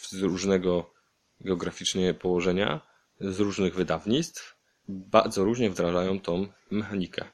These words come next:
Yy, dla przykładu, w King's Pouch i w Hyperborei w swojej turze wyciągamy z tego worka,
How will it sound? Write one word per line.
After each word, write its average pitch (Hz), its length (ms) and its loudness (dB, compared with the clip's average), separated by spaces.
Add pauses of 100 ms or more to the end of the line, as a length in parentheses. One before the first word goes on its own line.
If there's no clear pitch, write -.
(320)
Yy, 90 420 -8 (120)
dla 143 420 4
przykładu, - 480 -8 (580)
w 101 360 4 (600)
King's 107 320 0 (180)
Pouch - 440 0
i - 40 -12
w - 60 -12
Hyperborei 95 840 -2 (760)
w - 120 -6
swojej 123 240 4
turze 107 200 0
wyciągamy 98 420 2
z - 40 -8
tego 90 200 -6
worka, 87 400 -6